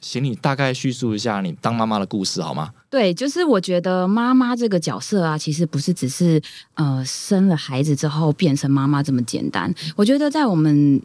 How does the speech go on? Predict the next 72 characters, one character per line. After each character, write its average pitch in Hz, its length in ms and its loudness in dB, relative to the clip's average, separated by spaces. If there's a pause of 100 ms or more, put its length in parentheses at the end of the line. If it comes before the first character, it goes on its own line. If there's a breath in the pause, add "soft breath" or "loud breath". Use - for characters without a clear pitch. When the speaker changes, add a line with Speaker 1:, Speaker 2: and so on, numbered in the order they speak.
Speaker 2:
女 165 280 2
生 214 360 -2
要 233 120 2
变 202 200 0
成 143 260 2
女 135 160 4
人、 127 160 0
变 190 100 4
成 165 120 4
妈 165 200 4
妈 170 200 2
之 180 180 -2
前 151 240 0
的 135 80 0
那 175 180 4
个 170 160 2 (320 loud breath)
过 202 220 2
程， 143 180 -2
其 147 140 -2
实 160 160 -2
我 160 100 4
们 143 140 4
要 170 140 4
面 190 200 4
临 147 160 4
到 156 160 0
非 170 220 0
常 143 240 2
多 151 260 2
身 156 220 2
心 156 160 0
灵 135 100 0
的 120 80 -4
一 123 60 -4
个 135 120 -2
转 - 140 -8 (200)
变。 - 200 -2 (280 loud breath)
那 269 120 4
尤 220 160 4
其 208 160 0
是 220 200 0
我 165 120 2
觉 151 160 -2
得 160 240 0
心 226 320 4
灵 175 160 6
层 175 240 2
面 185 220 6
的 165 100 4
转 117 280 -2
变， 156 280 4
这 196 140 0
种 139 320 0
外 180 160 2
人 147 160 2
无 139 80 2
法 147 180 -2
察 131 220 -6
觉 143 160 0
到 170 140 2
的 147 60 0
变 151 260 0
化， 151 200 0 (360 loud breath)
对， 233 340 2 (160)
呃， 147 460 0
一 214 100 -2
个 185 260 2
小 160 220 -2
女 170 140 4
生 160 200 2
变 175 160 4
成 127 460 0